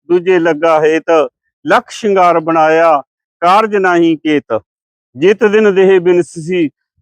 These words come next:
ਚਿਤ ਵੇਲੇ ਕਹਿਸਨ ਪ੍ਰੇਤ, ਪਕੜ ਚਲਾਇਨ ਦੂਤ ਜਮ ਕਿਸੇ ਨਾ ਦੇਈ ਭੇਤ।"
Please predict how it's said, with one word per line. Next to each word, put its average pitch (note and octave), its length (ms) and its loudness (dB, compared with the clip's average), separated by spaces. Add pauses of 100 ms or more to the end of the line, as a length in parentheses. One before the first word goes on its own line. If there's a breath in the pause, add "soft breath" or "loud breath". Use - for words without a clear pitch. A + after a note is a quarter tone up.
ਚਿਤ G3+ 180 -2
ਵੇਲੇ F#3+ 420 2
ਕਹਿਸਨ F#3 440 -2
ਪ੍ਰੇਤ, E3 460 -2 (560)
ਪਕੜ A3+ 300 -2
ਚਲਾਇਨ F3 560 0
ਦੂਤ D3+ 260 -4
ਜਮ D#3 360 -2 (640)
ਕਿਸੇ A3+ 260 0
ਨਾ G#3 140 0
ਦੇਈ E3 300 2
ਭੇਤ।" C3+ 400 -2